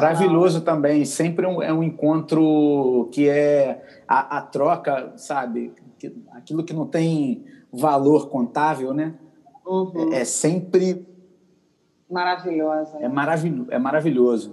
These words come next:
Speaker 1: É, o Samba da Gávea é isso, nosso compromisso com o Samba da Gávea é esse.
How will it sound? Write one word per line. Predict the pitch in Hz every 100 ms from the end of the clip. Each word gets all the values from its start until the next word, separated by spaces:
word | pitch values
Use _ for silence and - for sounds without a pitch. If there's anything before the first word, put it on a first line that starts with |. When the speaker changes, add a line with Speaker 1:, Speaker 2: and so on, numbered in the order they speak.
| -
Speaker 1:
É, | - 165
o | 143
Samba | - 180 180
da | 180
Gávea | 160 175 185
é |
isso, | 156 165
nosso | 170 -
compromisso | 185 185 170 165 175
com | -
o |
Samba | - 170
da | 160 156
Gávea | 151 160 170
é | 156
esse. | 143 135 -